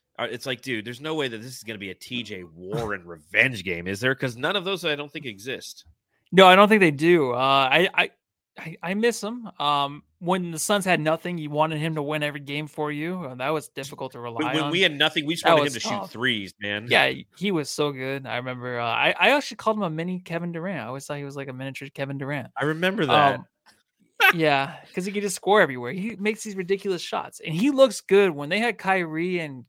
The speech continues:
Speaker 2: Kevin Durant on that team with Claxton ending games, like, it just looked good 'cause you have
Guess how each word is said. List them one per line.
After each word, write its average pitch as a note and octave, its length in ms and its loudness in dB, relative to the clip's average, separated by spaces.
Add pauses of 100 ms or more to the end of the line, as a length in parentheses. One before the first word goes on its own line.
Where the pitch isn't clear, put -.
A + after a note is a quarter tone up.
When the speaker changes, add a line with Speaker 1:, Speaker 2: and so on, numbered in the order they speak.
Speaker 2:
Kevin D3 340 -4
Durant D#3 360 0
on D3 60 -6
that D#3 140 -4
team C#3 540 -8
with C3+ 120 -10
Claxton C#3+ 640 -8 (600)
ending G3+ 360 2
games, F3 420 -2
like, D#3+ 260 -2
it G3 140 -10
just A#3+ 180 -6
looked B3+ 220 -4
good C#3+ 180 -2
'cause E3 160 -6
you F#3+ 120 0
have G#3 280 4